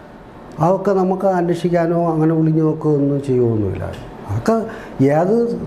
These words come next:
തൊഴിൽ സ്ഥാപനങ്ങളിലോ എവിടെയോ സംഭവിക്കാവുന്ന കാര്യങ്ങളേ ഉള്ളൂ. അത് പണ്ട് നമ്മൾ വരുന്ന, നമ്മൾ, നമ്മൾ സിനിമ കാണാൻ തുടങ്ങിയ കാലം മുതൽ ഇതിനേക്കാളും മോശമായിരുന്നു സാർ. ഇപ്പോഴ്, ഇപ്പോഴത് ചു-, തുറന്ന് പറയാനുള്ളൊരു വേദിയും സ്വാതന്ത്ര്യവും ഉണ്ടായി.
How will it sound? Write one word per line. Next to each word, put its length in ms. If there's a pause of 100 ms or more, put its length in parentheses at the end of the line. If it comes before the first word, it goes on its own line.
തൊഴിൽ 220
സ്ഥാപനങ്ങളിലോ 1000
എവിടെയോ 460
സംഭവിക്കാവുന്ന 680
കാര്യങ്ങളേ 420
ഉള്ളൂ. 420 (720)
അത് 100
പണ്ട് 400
നമ്മൾ 320
വരുന്ന, 380
നമ്മൾ, 200
നമ്മൾ 220
സിനിമ 300
കാണാൻ 340
തുടങ്ങിയ 280
കാലം 300
മുതൽ 140
ഇതിനേക്കാളും 580
മോശമായിരുന്നു 640
സാർ. 200 (440)
ഇപ്പോഴ്, 340 (500)
ഇപ്പോഴത് 420
ചു-, 380
തുറന്ന് 240
പറയാനുള്ളൊരു 880 (1200)
വേദിയും 520
സ്വാതന്ത്ര്യവും 520
ഉണ്ടായി. 380